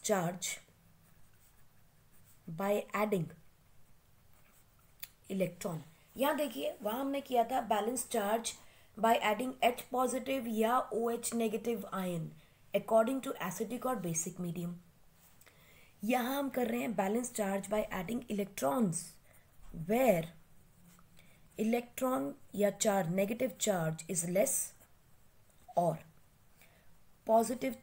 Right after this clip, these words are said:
charge is more। जहाँ positive charge ज़्यादा होगा, वहाँ electron को ऐड कर दीजिए, जहाँ electron ज़्यादा है, वहाँ उनको ऐड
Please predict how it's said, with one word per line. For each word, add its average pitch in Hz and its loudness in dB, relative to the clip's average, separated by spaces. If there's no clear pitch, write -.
charge 175 2
is - 0
more। 160 -2
जहाँ 214 2
positive 240 6
charge 240 2
ज़्यादा 220 2
होगा, 240 2
वहाँ 214 2
electron 180 -2
को 160 -4
ऐड 220 0
कर 247 4
दीजिए, 240 -4
जहाँ 233 2
electron 220 0
ज़्यादा 196 0
है, 233 0
वहाँ 185 -4
उनको 185 -4
ऐड 175 -4